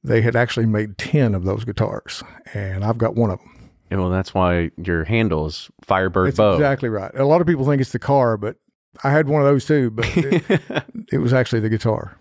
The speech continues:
Speaker 2: Yeah. So you got one of ten guitars, but
Speaker 1: Mm-hmm.
Speaker 2: you said you played that for, for twenty years while
Speaker 1: Wow.
Speaker 2: you were doing it. Yeah. So it's, it's held the test of time then.
Speaker 1: Oh, it's, it's it's beat up and banged up. It's like me, man. Beat up and banged up, but it's still, still going.
Speaker 2: Yeah. So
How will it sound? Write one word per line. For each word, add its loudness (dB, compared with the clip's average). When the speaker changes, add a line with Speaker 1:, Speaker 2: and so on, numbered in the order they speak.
Speaker 2:
Yeah. -4
So -4
you 4
got 2
one 2
of -2
ten -2
guitars, 0
but 0
Speaker 1:
Mm-hmm. 2
Speaker 2:
you 0
said 0
you -2
played 0
that 0
for, 0
for -8
twenty 0
years 2
while -2
Speaker 1:
Wow. -2
Speaker 2:
you 0
were 0
doing -2
it. -6
Yeah. 0
So -2
it's, 0
it's 0
held 0
the -4
test -2
of -8
time 0
then. -6
Speaker 1:
Oh, 4
it's, 0
it's -6
it's -6
beat 0
up 2
and 0
banged 2
up. 2
It's -8
like 0
me, 2
man. -4
Beat 2
up 2
and 0
banged 2
up, 2
but -2
it's -8
still, 0
still -2
going. -2
Speaker 2:
Yeah. -8
So 0